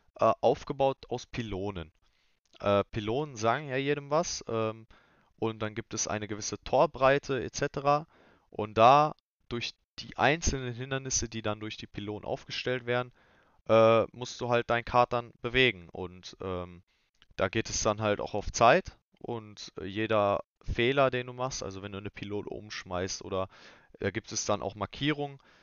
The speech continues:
äh, aus der Markierung schießt, dann gibt es halt Zeitstrafen, die dann am Ende dann draufgerechnet werden. Ja, und, äh, wie es im echten Motorsport ist, der Schnellste gewinnt am Ende.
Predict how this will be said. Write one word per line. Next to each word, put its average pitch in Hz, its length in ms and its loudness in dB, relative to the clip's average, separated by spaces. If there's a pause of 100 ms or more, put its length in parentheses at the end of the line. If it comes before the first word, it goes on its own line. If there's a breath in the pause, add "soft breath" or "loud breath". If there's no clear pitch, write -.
(180 soft breath)
äh, 104 460 2
aus - 220 -6
der 107 100 -6
Markierung 107 420 -8
schießt, - 520 -6
dann 107 120 -6
gibt 104 200 -10
es - 140 -6
halt 98 180 0
Zeitstrafen, 135 800 2
die 117 120 -6
dann 113 180 -6
am 104 140 -8
Ende 123 280 -2
dann 117 220 -4
draufgerechnet - 800 -4
werden. 104 300 0 (580 soft breath)
Ja, 113 220 4
und, 90 360 -8
äh, 87 300 -6 (400)
wie 101 100 -12
es 98 120 -4
im 98 80 -10
echten 98 260 -4
Motorsport 117 480 -2
ist, - 160 -6
der 107 80 -2
Schnellste 101 400 -4
gewinnt 127 280 -6
am 90 140 -4
Ende. 85 280 -12